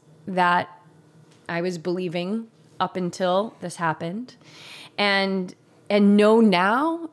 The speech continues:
to be more true than ever before. That, um, you know, we are, we are, um,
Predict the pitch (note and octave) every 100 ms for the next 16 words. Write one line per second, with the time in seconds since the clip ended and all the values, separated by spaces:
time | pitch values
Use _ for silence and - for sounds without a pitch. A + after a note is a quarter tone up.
0 | - - F#3 G#3+ G#3 G#3+ A3+ - A3 A3
1 | A#3+ B3+ - G3+ - E3 F3 E3+ - -
2 | - F3 - _ _ _ _ _ _ _
3 | - - - - F#3+ F#3+ F3+ F3+ - -
4 | - F#3 F3+ E3+ E3+ E3 E3 F3 _ _
5 | _ _ _ - F#3+ F3+ E3+ E3 G3+ -
6 | G3 F#3+ F#3 G#3 A3 - _ _ _ _
7 | _ - _ _ _ F#3+ F#3+ G3+ - F3+
8 | F#3+ F#3+ G3 - F#3 F3 F3 E3+ E3 E3